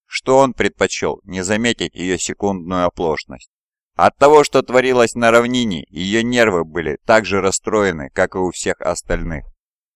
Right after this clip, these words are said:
Ждать пришлось недолго. В громадные каменные двери на южном входе в тронный зал ворвались геральды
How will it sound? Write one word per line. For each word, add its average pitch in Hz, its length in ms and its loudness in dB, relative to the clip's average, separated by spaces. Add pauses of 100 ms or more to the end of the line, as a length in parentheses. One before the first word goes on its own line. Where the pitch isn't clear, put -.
(120)
Ждать 127 420 4
пришлось 110 480 -2
недолго. 85 640 -2 (280)
В 73 140 -20
громадные 101 760 2
каменные 110 580 0
двери 98 480 0
на 87 140 -6
южном 104 400 -2
входе 78 540 -4
в - 80 -20
тронный 104 420 0
зал 98 380 4
ворвались 92 680 2
геральды 73 560 -2